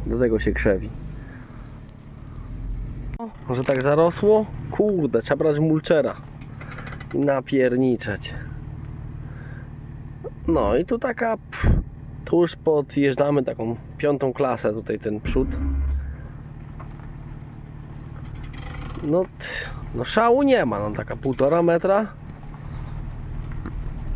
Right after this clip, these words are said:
No, jedźmy dalej, tu jest lipek. I może ten lipek to taki właśnie jest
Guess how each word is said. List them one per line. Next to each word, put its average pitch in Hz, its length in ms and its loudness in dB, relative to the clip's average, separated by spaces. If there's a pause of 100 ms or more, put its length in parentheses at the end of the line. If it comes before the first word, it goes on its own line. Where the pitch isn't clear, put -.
(580)
No, 135 220 2
jedźmy 139 380 4
dalej, 107 300 4
tu 185 100 4
jest 175 180 6
lipek. 165 440 2
I - 40 4
może 208 200 4
ten 247 180 6
lipek 247 320 4
to - 120 -4
taki 226 280 4
właśnie 214 320 4
jest 214 340 4